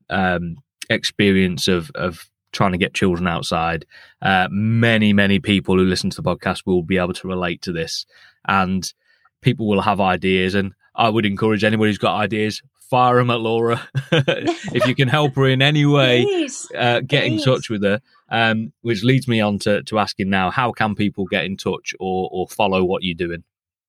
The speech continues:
Speaker 2: Yeah, so we have an Instagram page, The Hiking Household, so, uh, you can follow and get in touch there. The website has a contact box, so you can drop me an email. I'm really, I, I'd like to think I'm really good at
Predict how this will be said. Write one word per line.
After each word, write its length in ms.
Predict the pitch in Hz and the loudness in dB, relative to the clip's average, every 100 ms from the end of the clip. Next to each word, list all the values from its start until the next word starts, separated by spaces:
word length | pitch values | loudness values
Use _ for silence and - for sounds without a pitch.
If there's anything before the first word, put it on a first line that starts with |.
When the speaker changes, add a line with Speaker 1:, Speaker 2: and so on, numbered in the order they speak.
| _ _ - | _ _ -2
Speaker 2:
Yeah, 280 | 277 302 | 2 2
so 180 | 233 294 | 2 -2
we 100 | 277 | -2
have 200 | 285 359 | -2 -2
an 80 | 339 | -2
Instagram 440 | 254 233 - 202 202 | -6 -10 -8 -8 -6
page, 320 | 208 180 - | -6 -6 -6
The 100 | 180 | -6
Hiking 320 | 190 180 185 | -6 -8 -6
Household, 580 | 190 190 - 208 202 202 | -4 -4 -4 -4 -4 -6
so, 340 | - 180 175 - _ | -2 0 0 -6 _
uh, 160 | - 165 | -8 -6
you 120 | 185 180 | -8 -10
can 400 | 185 175 170 - _ _ | -6 -6 -6 -10 _ _
follow 500 | - 226 214 208 185 | 0 2 2 0 -4
and 100 | 185 | -6
get 140 | 196 | -8
in 80 | 202 | -8
touch 300 | - - - | -16 -18 -2
there. 340 | 196 196 196 - _ | 2 4 4 0 _
The 80 | - | -2
website 500 | 220 233 - 208 202 | 0 0 0 -2 0
has 200 | 208 196 | -2 -2
a 60 | 196 | -6
contact 640 | - 208 190 196 - - | -6 -6 -6 -10 -12 -4
box, 320 | 190 175 - | 0 0 -4
so 60 | 190 | -10
you 160 | 170 170 | -8 -10
can 180 | - 175 | -10 -2
drop 220 | 180 - | -2 -2
me 120 | 180 | -4
an 60 | 185 | -4
email. 500 | 240 240 233 233 233 _ _ _ _ _ _ _ _ _ | -2 2 4 4 0 _ _ _ _ _ _ _ _ _
I'm 200 | 214 208 | -2 0
really, 380 | 208 202 190 185 _ _ _ _ _ | -4 -6 -6 -10 _ _ _ _ _
I, 140 | 185 180 | -4 -2
I'd 160 | 170 165 | -4 -2
like 200 | 156 - | -4 -6
to 80 | 160 | -14
think 260 | 170 160 - | -10 -8 -8
I'm 100 | 175 | -8
really 180 | 156 151 | -10 -6
good 180 | 151 | -2
at 200 | 147 123 | -2 -4